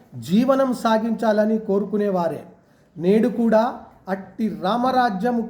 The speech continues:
కావాలని కోరుచున్నారు. మనము అట్టి శ్రీరాముణ్ణి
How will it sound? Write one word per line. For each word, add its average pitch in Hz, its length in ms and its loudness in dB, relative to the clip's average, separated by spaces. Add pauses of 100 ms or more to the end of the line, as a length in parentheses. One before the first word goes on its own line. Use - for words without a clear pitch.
కావాలని 233 540 0
కోరుచున్నారు. 190 800 -2 (440)
మనము 214 520 2 (100)
అట్టి 185 360 -4
శ్రీరాముణ్ణి 254 1000 0